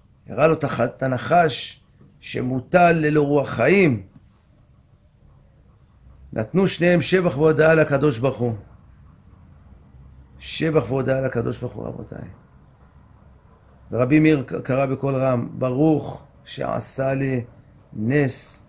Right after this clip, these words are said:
במקום הזה." אחרי שיהודה היה יו-, רבי יהודה, שיהודה ענתותי, הודה בכל ליבו ל-, ל-, לרבי מאיר בעל הנס, על כל החסד שהוא עשה איתו.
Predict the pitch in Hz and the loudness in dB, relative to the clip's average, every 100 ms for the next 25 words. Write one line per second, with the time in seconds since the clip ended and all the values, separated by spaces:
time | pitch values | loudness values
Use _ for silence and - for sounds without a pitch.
0 | - 101 101 - - 110 104 92 98 95 | -12 -8 -6 -6 -4 -2 -4 -6 -12 -14
1 | - _ _ _ _ _ _ _ _ - | -20 _ _ _ _ _ _ _ _ -10
2 | 127 196 240 226 202 220 208 196 180 170 | 4 6 6 6 6 6 8 8 6 6
3 | 165 175 190 175 160 156 156 156 147 185 | 2 2 2 2 4 4 6 4 4 2
4 | 180 147 131 165 147 135 - - _ _ | 0 0 2 4 4 2 -12 -20 _ _
5 | _ _ _ _ - _ _ _ _ - | _ _ _ _ -20 _ _ _ _ -2
6 | 139 196 175 175 196 180 143 175 180 165 | 2 4 4 4 4 4 4 6 6 6
7 | 156 143 - - 147 143 143 - 143 139 | 4 4 0 2 4 6 4 2 0 4
8 | 156 160 180 160 139 139 135 147 151 147 | 4 4 4 4 4 2 4 4 4 0
9 | - - _ _ - 131 180 180 180 160 | -10 -18 _ _ -8 -2 4 4 4 0
10 | - 127 127 165 160 - 147 143 | 0 -2 0 2 2 2 -2 -4